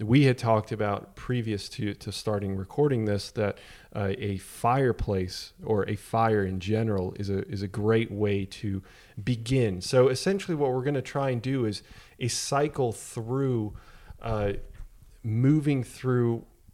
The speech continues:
how food is created from, like, from what? What is being used to create the solid of food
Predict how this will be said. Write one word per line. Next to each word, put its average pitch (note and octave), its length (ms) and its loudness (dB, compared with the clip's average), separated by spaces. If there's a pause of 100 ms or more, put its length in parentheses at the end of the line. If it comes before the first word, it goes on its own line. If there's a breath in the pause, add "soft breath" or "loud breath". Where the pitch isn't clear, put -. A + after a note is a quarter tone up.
(500)
how C#3+ 440 2
food D3+ 340 0
is B2 140 -4
created A#2+ 560 -2
from, A2 360 -4
like, A#2 140 0
from C3+ 240 0
what? A#2 460 0
What C3+ 360 0 (380)
is B2+ 460 -2 (1500 loud breath)
being D3 360 4
used A#2 760 2 (280)
to C3+ 220 2
create C3 540 0
the A2 140 -4
solid C#3 840 2
of A#2+ 100 0
food B2 600 4